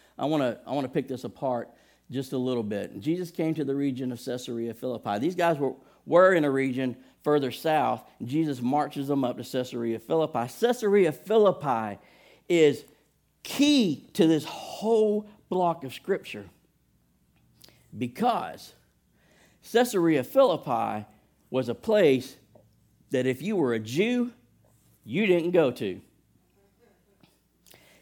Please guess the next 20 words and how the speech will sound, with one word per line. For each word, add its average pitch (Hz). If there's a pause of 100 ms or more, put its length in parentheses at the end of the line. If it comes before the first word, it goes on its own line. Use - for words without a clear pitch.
It 185
was 180
a 131
part 196
of 180
town 180
that 131
you 139
don't 160
go 139
to. 104 (1400)
You 135
don't 165
go 165
there. 110 (600)
Why? 180 (200)
Because 160
it 175
was 170
steeped -